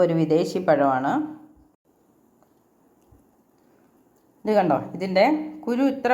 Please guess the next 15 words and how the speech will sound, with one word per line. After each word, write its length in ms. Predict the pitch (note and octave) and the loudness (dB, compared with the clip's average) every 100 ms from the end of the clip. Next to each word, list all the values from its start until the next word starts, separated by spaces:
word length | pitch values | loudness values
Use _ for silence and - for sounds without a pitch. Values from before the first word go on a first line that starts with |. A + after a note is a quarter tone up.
| A#3+ | 2
വലുതാണ്. 320 | G#3 F#3+ D#3 - | 2 2 2 0
ഈ 80 | F#3 G3 | -4 -4
കുരുവിൻ്റെ 340 | A3 A3 A3+ G3+ | -2 -2 0 -2
പുറത്തുള്ള 380 | - - G3 F#3+ - F3+ | -2 -4 0 0 0 -4
ഈ 120 | G3+ F#3 | 0 0
വെണ്ണ 200 | F3 G3+ F#3 | 2 2 2
പോലെയുള്ള 320 | F3+ E3+ F3 | 0 -2 -2
സാധനമാണ് 340 | E3+ E3+ E3+ F3+ | -2 0 -2 -2
നമ്മൾ 140 | F3+ F#3+ F#3+ | -4 -4 -4
കഴിക്കുന്നത്. 420 | D#3 C#3 B2 - - - _ - - - | -4 -4 -6 -8 -14 -20 _ -20 -10 -2
നല്ല 140 | F#3+ A#3 | 0 2
ടേസ്റ്റുള്ള 400 | G3+ A3 - A3 G#3 | 0 0 -2 -2 0
സാധനം 240 | G#3 G3 | 0 2
കേട്ടോ, 160 | D#3+ C#3+ D3 | 2 0 0
ഗുണമുള്ളതായിരിക്കും. 800 | E3 F3+ F#3 F3 E3 C#3+ C3+ C3 | -2 -2 0 0 0 0 -4 -8